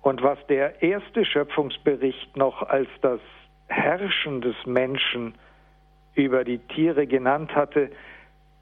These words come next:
das wird nun zu einer Qualität gebracht, die die Tiere des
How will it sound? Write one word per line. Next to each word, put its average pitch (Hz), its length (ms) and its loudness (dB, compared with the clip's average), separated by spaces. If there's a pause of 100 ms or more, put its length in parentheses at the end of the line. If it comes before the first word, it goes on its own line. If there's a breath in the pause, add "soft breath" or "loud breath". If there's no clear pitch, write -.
das 151 260 2
wird 170 260 0
nun 190 400 2
zu 185 80 2
einer 170 240 2
Qualität 160 680 0
gebracht, 175 520 0
die 165 120 -2
die 143 200 -4
Tiere 165 380 2
des 143 140 -2